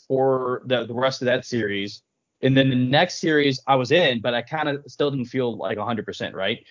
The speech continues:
But that's all that happened. Um, to see that happen is, is, is, is pretty ridiculous, right? And I'm so glad that he's doing better. Um, so,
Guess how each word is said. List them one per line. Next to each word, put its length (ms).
But 60
that's 160
all 140
that 100
happened. 440
Um, 400
to 120
see 240
that 180
happen 400
is, 380
is, 220
is, 160
is 180
pretty 340
ridiculous, 600
right? 240
And 140
I'm 80
so 200
glad 220
that 80
he's 220
doing 260
better. 380
Um, 540
so, 480